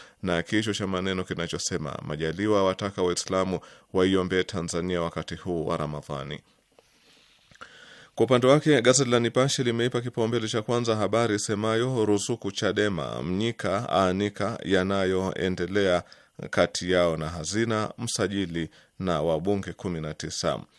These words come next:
Hiyo ndiyo habari kuu pia katika gazeti la Mwananchi ambalo limeandika, Nyalandu, tatizo ni magenge mtandaoni, asema wakati alipokuweko Chadema alianza kuona kuna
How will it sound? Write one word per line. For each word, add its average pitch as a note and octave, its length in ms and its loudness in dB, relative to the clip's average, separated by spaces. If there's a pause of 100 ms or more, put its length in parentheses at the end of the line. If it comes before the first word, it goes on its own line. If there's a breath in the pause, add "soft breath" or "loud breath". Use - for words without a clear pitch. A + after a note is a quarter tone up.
(440 loud breath)
Hiyo B2 280 6
ndiyo A#2+ 240 4
habari G#2+ 360 4
kuu G#2+ 240 -2
pia A2 320 0
katika G#2 260 -4
gazeti G2 260 -2
la F#2+ 80 0
Mwananchi F#2+ 500 -2
ambalo F#2+ 300 0
limeandika, E2 1000 -2 (400 loud breath)
Nyalandu, F#2 640 4
tatizo G#2 640 -2
ni A2+ 160 0
magenge G2 520 2
mtandaoni, D2+ 720 -8
asema G#2+ 360 -2
wakati G2+ 420 0
alipokuweko F#2 720 -2
Chadema G#2+ 560 -2 (400 loud breath)
alianza G2 460 2
kuona G#2 480 0
kuna F#2 320 -4